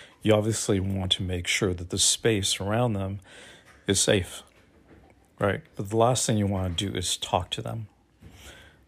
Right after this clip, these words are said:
My, um, oldest brother had a seizure out of nowhere. Obviously, they come out of nowhere, but <clears throat> his first is what I'm saying. And he was held down by relatives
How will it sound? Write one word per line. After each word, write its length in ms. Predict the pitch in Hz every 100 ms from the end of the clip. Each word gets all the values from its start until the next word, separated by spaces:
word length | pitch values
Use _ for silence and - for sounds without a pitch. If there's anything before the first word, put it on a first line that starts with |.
| _ _ -
My, 340 | 113 113 113
um, 560 | - 123 - - 107 104 _ _ _ _ _ _ - - - - - -
oldest 380 | 117 104 -
brother 500 | - 110 101 95 95 - - - - - _ _ _ -
had 260 | 101 101 87
a 60 |
seizure 520 | 87 - 101 90 92
out 140 | 95 92
of 40 |
nowhere. 540 | 95 98 95 98 98 -
Obviously, 420 | 95 90 - 110
they 100 | 107
come 180 | 95 107
out 80 | 95
of 100 | 95
nowhere, 200 | 95 95
but 280 | 95 95 - - - - _ -
<clears throat> 280 | 147 107 -
his 160 | 117
first 380 | - 107 98 -
is 120 | 95
what 100 | 101
I'm 80 | 98
saying. 380 | - 98 95 98 - - - - - _ _ _ _ - - - - _ _ -
And 240 | 113 110
he 80 | 123
was 160 | 113 104
held 200 | 120 104
down 460 | 113 107 90 95 -
by 200 | 110 -
relatives 800 | 101 92 95 - 101 101 -